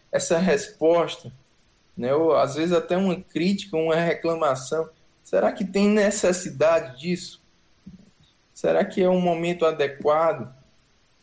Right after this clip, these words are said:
Jesus, certa vez, tinha algo muito grande pra dizer aos discípulos, mas ele disse, "Olha, tenho muito o que vos dizer, mas vocês não podem suportar agora."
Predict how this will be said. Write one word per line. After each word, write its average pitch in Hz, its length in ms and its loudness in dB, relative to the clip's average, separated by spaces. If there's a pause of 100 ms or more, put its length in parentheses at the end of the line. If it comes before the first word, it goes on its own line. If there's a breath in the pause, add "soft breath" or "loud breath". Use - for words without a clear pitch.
(140)
Jesus, 143 800 -4 (160)
certa 151 460 -2
vez, 156 300 -2
tinha 175 200 0
algo 175 480 0 (140)
muito 196 340 -4
grande 196 380 0
pra 170 180 0
dizer 160 320 -2
aos 156 180 2
discípulos, 180 640 -6 (480 soft breath)
mas 139 220 0
ele 170 180 0
disse, 156 320 -4
"Olha, 151 160 2
tenho 151 220 -4
muito 180 540 0
o 220 60 -6
que 208 140 -6
vos 202 240 -2
dizer, 147 480 -2 (340 loud breath)
mas 139 240 0
vocês 160 420 2
não 190 160 2
podem 151 360 0
suportar 180 680 -2
agora." 151 360 0